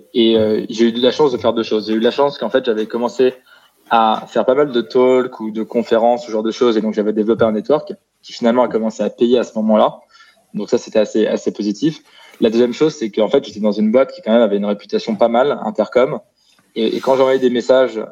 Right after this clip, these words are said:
et que les gens voyaient que j'étais dans une boîte où le product management est plutôt bien fait, euh, ça les intéressait aussi de se dire, euh, bah, peut-être que je vais pouvoir le solliciter, lui poser des questions.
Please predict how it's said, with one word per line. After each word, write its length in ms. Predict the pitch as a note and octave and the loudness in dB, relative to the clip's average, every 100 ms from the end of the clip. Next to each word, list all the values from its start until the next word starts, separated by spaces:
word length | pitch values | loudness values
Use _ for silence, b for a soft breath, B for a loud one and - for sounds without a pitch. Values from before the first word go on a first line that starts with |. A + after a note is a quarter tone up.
| - | -12
et 100 | A2 | -14
que 100 | - | -8
les 60 | A2 | 0
gens 140 | B2 | 2
voyaient 280 | A#2 A#2 A#2+ | 2 2 2
que 60 | G#2+ | 0
j'étais 140 | G#2 | -2
dans 120 | G#2+ | -2
une 240 | G#2 G#2+ G#2 | 0 -2 0
boîte 320 | A2+ A2+ - | 2 0 -2
où 160 | G#2 G#2+ | -12 -10
le 80 | |
product 280 | G#2 A2 G#2+ | -2 -2 2
management 400 | G#2+ G#2+ A#2 A2 | 0 2 0 -2
est 40 | G2+ | -6
plutôt 240 | - G#2+ | -8 -6
bien 180 | G#2+ A2 | -2 2
fait, 280 | A#2+ C#3+ - _ _ _ - | 2 2 -2 _ _ _ -2
euh, 120 | G#2 | 0
ça 140 | G2+ | 2
les 100 | G#2+ | 2
intéressait 400 | A2 A#2+ A#2 A#2+ | 2 2 2 2
aussi 180 | B2 B2+ | 0 0
de 40 | - | -4
se 100 | G#2+ | -4
dire, 280 | A2+ B2 | 2 2
euh, 160 | G#2 G2+ | 2 -2
bah, 140 | G2+ | -6
peut-être 200 | G2 A2+ | -4 -4
que 80 | - | -2
je 80 | A2 | -6
vais 40 | |
pouvoir 240 | G#2 A#2 A2 | -2 0 0
le 40 | |
solliciter, 460 | - A2 - G#2+ B2 | -2 -10 -10 0 0
lui 100 | A2 | 0
poser 200 | A2 G#2+ | -4 -4
des 120 | G#2 | -4
questions. 340 | G#2+ - C3 | -6 -2 -4